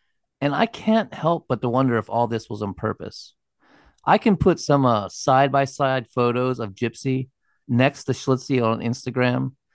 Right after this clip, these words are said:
and you'll see it's uncanny how her mannerisms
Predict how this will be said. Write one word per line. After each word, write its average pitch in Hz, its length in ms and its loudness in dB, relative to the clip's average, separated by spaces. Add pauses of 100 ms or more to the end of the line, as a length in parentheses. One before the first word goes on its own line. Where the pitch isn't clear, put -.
(260)
and 135 120 4
you'll 180 100 4
see 143 500 -2 (640)
it's - 160 -2 (100)
uncanny 175 1040 -2
how 127 500 -2 (120)
her 143 140 -4
mannerisms 120 840 -2